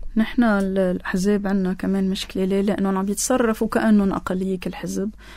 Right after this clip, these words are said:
وعم بي-، أو بيعمل، آه، معاهدات مع غيره تيصير أقوى، أو منطبش بعضنا، أو منخاف من بعضنا، أو منكره بعضنا.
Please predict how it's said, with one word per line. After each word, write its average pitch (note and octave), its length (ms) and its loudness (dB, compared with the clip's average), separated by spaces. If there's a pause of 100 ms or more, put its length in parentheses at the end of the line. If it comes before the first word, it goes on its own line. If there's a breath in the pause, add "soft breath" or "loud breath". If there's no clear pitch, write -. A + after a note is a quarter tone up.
(260 soft breath)
وعم A#3 240 4
بي-، A3 140 4
أو C4 120 6
بيعمل، G#3+ 520 2
آه، F3 300 -2
معاهدات F#3+ 680 0
مع F3+ 100 0
غيره F#3+ 280 -2
تيصير F#3 540 0
أقوى، F#3+ 500 0
أو G3 160 2
منطبش F#3 480 -2
بعضنا، F#3 400 0
أو F#3 120 0
منخاف F#3 460 -2
من F#3 120 0
بعضنا، F#3+ 280 0
أو G#3 120 2
منكره F3+ 540 0
بعضنا. - 360 -4